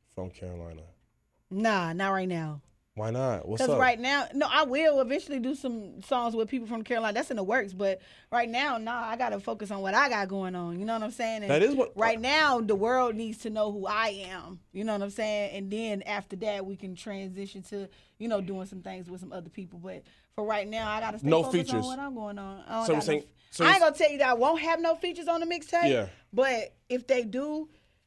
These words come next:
Speaker 2: it'll, it'll, and it'll be some poppin' shit going on. But I gotta worry about what I got going on.
Speaker 1: I mean, is, is, are you getting a lot of support
Speaker 2: I done
Speaker 1: from
Speaker 2: reached out a couple, to a couple people that's moving around, you know,
Speaker 1: Yeah,
Speaker 2: but
Speaker 1: okay.
Speaker 2: if it happen, it happen. If it don't, it don't,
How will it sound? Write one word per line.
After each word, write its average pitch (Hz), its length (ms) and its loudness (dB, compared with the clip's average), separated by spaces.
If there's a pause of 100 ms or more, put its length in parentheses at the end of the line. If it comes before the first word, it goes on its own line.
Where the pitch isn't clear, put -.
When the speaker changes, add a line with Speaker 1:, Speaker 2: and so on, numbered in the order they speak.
(240)
Speaker 2:
it'll, 220 440 2
it'll, 214 480 0 (140)
and 190 140 -4
it'll 202 160 2
be 208 120 0
some 175 180 -10
poppin' 208 340 2
shit 240 440 -4 (160)
going 196 300 0
on. 185 440 -4
But 190 380 -2 (1160)
I 185 80 -10
gotta - 160 -10
worry - 140 -12
about 127 200 -8
what 156 140 -4
I 240 140 4
got 190 180 -4
going 107 220 -12
on. 123 360 -14
Speaker 1:
I 135 40 -4
mean, 135 180 2
is, 120 260 -2
is, 123 160 -4
are 117 80 2
you 131 120 0
getting 131 180 0
a 120 40 2
lot 113 140 4
of 110 60 -2
support - 320 -2
Speaker 2:
I 302 60 8
done 381 100 8
Speaker 1:
from 330 80 4
Speaker 2:
reached 339 180 0
out 311 120 6
a 285 40 2
couple, 285 280 -2
to 277 160 -6
a 247 40 -4
couple 247 280 -6
people 247 360 -10 (140)
that's 226 340 -10 (360)
moving 233 340 -6
around, 240 420 -6
you 262 80 -4
know, 247 120 2
Speaker 1:
Yeah, - 60 2
Speaker 2:
but 214 320 -4
Speaker 1:
okay. 104 220 -10 (800)
Speaker 2:
if 214 160 -4
it 202 80 -4
happen, 226 260 0
it 196 60 -2
happen. 220 280 0
If 202 120 -6
it 196 100 -4
don't, 214 220 -2
it 202 80 -4
don't, 254 340 -4